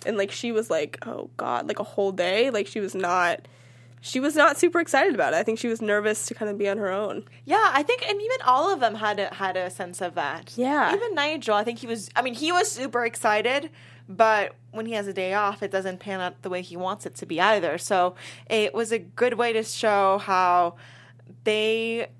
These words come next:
Speaker 2: uh, the reason why this all kind of works is that they bond over the, this whole pageant world, and I don't, it, it's a big part of their existence.
Speaker 1: Yeah, it's a coping mechanism in a way, I think. And I think they all have multiple coping mechanisms, and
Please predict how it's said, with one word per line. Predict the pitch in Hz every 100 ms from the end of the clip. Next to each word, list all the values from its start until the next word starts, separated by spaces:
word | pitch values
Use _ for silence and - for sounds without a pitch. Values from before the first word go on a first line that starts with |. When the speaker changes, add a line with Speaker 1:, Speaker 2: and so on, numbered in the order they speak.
| -
Speaker 2:
uh, | - - - - - - -
the | 226
reason | 240 262
why | 254 220
this | 208 202
all | 202 196
kind | 202
of | 190 185
works | 202 214
is | 214
that | 190
they | 190
bond | 185 180 180 208 240 254 - 240
over | 254 262 277 285 262
the, | - 285
this | 269 269
whole | - 262
pageant | - 269 262 226 262 240
world, | 269 269 269 269 - - - - -
and | 214 202 196
I | 214
don't, | 240 254 -
it, | 226 220
it's | 220 - - 240
a | 202 - - - -
big | 247 247
part | - 226
of | 214
their | 196 160
existence. | - 165 - - - 247
Speaker 1:
Yeah, | 247 233
it's | 254 359
a |
coping | 339 277 311 330 254
mechanism | 208 214 196 214 208
in |
a | 202
way, | 202 202
I | 220
think. | 208 190 226
And | 220
I |
think | 226 254
they | 254
all | 220 220
have | 220 214
multiple | 208 202 - 220
coping | 214 214 240
mechanisms, | 240 262 269 269 311 330 339 -
and | 196 214 214